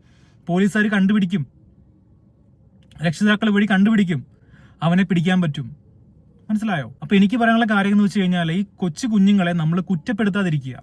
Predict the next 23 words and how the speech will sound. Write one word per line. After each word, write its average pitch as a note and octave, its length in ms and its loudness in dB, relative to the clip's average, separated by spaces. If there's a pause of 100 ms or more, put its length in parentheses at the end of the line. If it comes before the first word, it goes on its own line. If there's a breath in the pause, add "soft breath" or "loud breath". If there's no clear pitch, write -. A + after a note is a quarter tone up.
അവരെ A#3 160 0
എന്ത് G#3 200 2 (120)
തെറ്റ് F#3+ 220 -2
ചെയ്ത് G#3+ 320 0
കഴിഞ്ഞാലും F3 600 0
തിരുത്താൻ G#3 360 2
ശ്രമിക്കുക, E3 520 -2 (140)
നല്ലൊരു A#3 300 0
ലൈഫ് G#3 380 0
അവർക്ക് G#3+ 240 -2
ഉണ്ടാക്കി F#3+ 300 0
കൊടുക്കാൻ F#3+ 280 -2
ശ്രമിക്കുക. D3+ 540 -4 (540)
അല്ലാതെ F#3+ 320 0
ടു F3+ 380 -4
കെ C4+ 80 -2
കിഡ്സ് A#3+ 220 -6
എന്ന് B3+ 120 -2
പറഞ്ഞുകൊണ്ട് A3 380 0
അവരെ G#3+ 140 -2
കളിയാക്കി A#3 420 -2
വിടുകയല്ല A#3+ 300 -2
ചെയ്യേണ്ടത്. G#3 440 -4